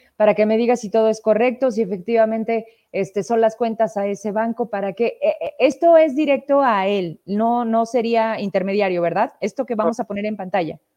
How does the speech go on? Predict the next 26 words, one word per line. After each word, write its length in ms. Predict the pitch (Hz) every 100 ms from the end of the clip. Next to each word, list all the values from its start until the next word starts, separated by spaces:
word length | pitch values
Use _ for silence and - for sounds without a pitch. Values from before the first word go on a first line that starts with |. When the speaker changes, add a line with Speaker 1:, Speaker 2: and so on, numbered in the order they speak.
| _ -
Speaker 2:
Esto 180 | 135
es 80 | 143
directo 640 | 139 143 139 143 135 135 131
a 140 | 131
él, 240 | 165 190 -
este, 500 | 123 - 117 113 110 _ _ _ _
mañana, 460 | _ 139 135 160 170
por 100 | 160
ejemplo, 320 | 143 165 165
hay 140 | 147 147
varios, 420 | 151 156 147 -
eh, 140 | 120
personas 400 | 120 127 139 139
que 80 | 139
me 80 | 131
han 60 |
hablado 320 | 131 139 151 143
que 80 |
dicen 260 | 120 117 123
que 80 | 123
si 140 | -
pueden 320 | 110 104 110
comprar 260 | 117 120 120
el 80 | 123
boleto 300 | 120 123 127
ahí, 240 | 131 170